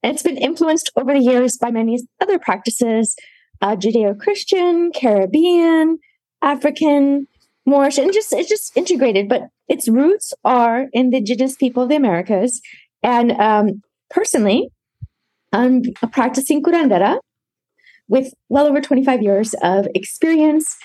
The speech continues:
training, teaching, uh, doing limpias. And my, my, myself personally, it's been, I have four,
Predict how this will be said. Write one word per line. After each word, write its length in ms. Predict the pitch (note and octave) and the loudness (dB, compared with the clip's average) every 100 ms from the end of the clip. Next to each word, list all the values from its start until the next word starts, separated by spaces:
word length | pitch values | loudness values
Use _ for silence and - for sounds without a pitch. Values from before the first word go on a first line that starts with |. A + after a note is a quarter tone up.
| - - _ - | -20 -20 _ -16
training, 580 | - E4+ D#4 D4+ D4 D4 - _ _ | -2 2 4 4 2 0 -8 _ _
teaching, 720 | - D#4+ D#4+ D#4+ C#4+ C#4 C#4 C#4 _ _ - | -2 0 2 2 2 2 0 -4 _ _ -6
uh, 160 | G#3+ G#3 | 0 0
doing 260 | G3 A3+ G3+ | 2 0 2
limpias. 920 | C4+ D#4 D4+ C#4+ C#4 C#4 B3 - _ _ _ B3 | 0 2 2 4 2 2 -2 -10 _ _ _ 0
And 480 | C4+ C4+ C4+ C4+ _ _ _ _ _ _ _ - | 2 4 2 0 _ _ _ _ _ _ _ -2
my, 520 | C#4 C#4 C#4 C4+ B3 B3 - - - - | 2 4 4 4 0 -6 -16 -10 -6 -4
my, 320 | A#3+ D#4 C#4+ - | 0 2 0 0
myself 580 | D#4 G#4+ G#4+ F#4 F4 F4 | 0 0 0 0 0 0
personally, 400 | D#4+ - C#4+ B3+ | -2 0 2 2
it's 160 | C4 | 2
been, 300 | A#3+ C#4+ C#4 - _ _ _ - | 2 2 0 -6 _ _ _ -2
I 60 | D#4 | 0
have 220 | D#4+ - | 0 0
four, 220 | D#4+ E4 | 0 0